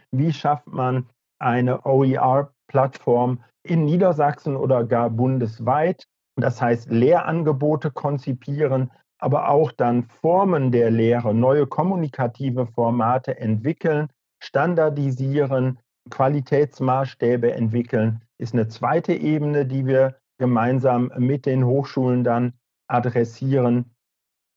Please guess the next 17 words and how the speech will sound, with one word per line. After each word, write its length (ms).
Und 200
dann 240
sind 260
wir 140
bei 160
Themen 560
wie 140
digitale 640
Prüfungen, 840
Datenschutz 680
bei 180
digitalen 640
Prüfungen, 680
das 160
Spannungsverhältnis 1120
von 260
Datenschutz 880